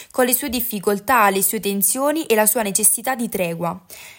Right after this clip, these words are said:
L'interiorità della poetessa emerge attraverso un linguaggio delicato ma profondo, ricco di riflessioni personali e di un'intensa emotività. La poesia diventa così uno specchio delle sue emozioni più intime,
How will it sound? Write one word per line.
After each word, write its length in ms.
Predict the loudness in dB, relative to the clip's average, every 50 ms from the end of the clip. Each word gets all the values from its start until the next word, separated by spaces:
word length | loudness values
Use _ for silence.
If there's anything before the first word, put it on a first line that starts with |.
| -18 _ -4
L'interiorità 640 | -2 0 0 2 0 2 2 0 0 2 2 4 4
della 180 | 6 4 4 4
poetessa 640 | 2 -2 -6 -2 0 2 2 4 2 2 -2 -2
emerge 380 | -2 -2 0 2 0 2 0 0
attraverso 480 | 0 0 0 2 2 0 0 0 -4 -4
un 80 | -4
linguaggio 500 | -4 -4 -2 2 2 2 2 2 0 -4
delicato 720 | -6 -6 -6 -6 -2 0 2 2 2 2 0 -2 -4 -2 2
ma 140 | 2 2
profondo, 640 | 2 2 -2 -2 -2 -4 -4 -4 -4 -4 -6 -6 -8 -8 -14 -20 -16 -12
ricco 340 | -6 -6 -6 -2 0 0
di 100 | 0 0
riflessioni 540 | 0 -2 -4 -2 0 0 0 0 -2 -4 -2
personali 640 | 0 0 0 2 0 0 0 -2 -2 -2 -2 -4 -4 -4
e 120 | -4 -4 -2
di 140 | -2 -2
un'intensa 560 | -2 -2 -2 -4 -2 -2 -2 -2 0 0 -2 -2
emotività. 680 | 0 -4 -4 -4 -4 -4 -4 -4 -2 -4 -4 -4 -10 -14 -20 -20 -20 -18 -20 -20 -8 _
La 120 | 0 0
poesia 480 | 0 2 0 0 0 0 0 0 0 0
diventa 460 | -2 -2 0 0 0 2 0 -2 -4
così 320 | -2 -2 -2 -2 -2 -2
uno 180 | -2 -2 0 0
specchio 500 | 0 0 0 -2 -2 -2 -2 -2 -2 -2
delle 200 | -2 0 0 0
sue 180 | 0 0 -2
emozioni 580 | -4 -2 -2 -4 -2 0 0 0 0 -2 -6 -8
più 140 | -8 -6 -6
intime, 540 | -4 -4 -4 -6 -6 -8 -8 -8 -8 -8